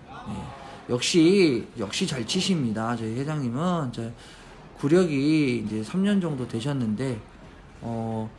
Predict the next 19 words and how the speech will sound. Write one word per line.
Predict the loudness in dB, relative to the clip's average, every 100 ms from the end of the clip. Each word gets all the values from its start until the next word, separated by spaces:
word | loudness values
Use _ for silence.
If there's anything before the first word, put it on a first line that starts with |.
| -18 -2
유일하게 | 2 4 4 2 -2 -4
이렇게 | -4 -6 -10
털어치기를 | -4 0 2 0 -6 -6 -6 -6
구사하고 | -6 -4 -4 -4 -4 -4
계시고 | -6 -6 -6 -2 -2 -4 -8 -18 -18 -16
상당히 | -4 0 2 4 4
회전도 | 4 4 2 2 0 -2
좋으시고, | 0 2 0 -2 -2 0 0 -2 -4 -10
네, | -8 -6 -6 -12 -18
스피드도 | -16 -6 -4 -2 -2 0 -2 -2 -8 -14
많이 | -8 -8 -8
잘 | -10 -6
나오고 | -4 0 -2 -2 -6
계시고 | -4 -4 -4 -4
있더라고요. | -4 -2 0 0 -4 -6 -8 -14 -20 -20 -20 -20 -18 -10
네, | -8 -8 -12 -10
그리고, | -6 -4 -2 -2 -4 -10 -20 -20 -20 -20 -16 -10
네, | -8 -10 -14 -20 -18 -4
에버도, | -2 2 2 2 0 0 -4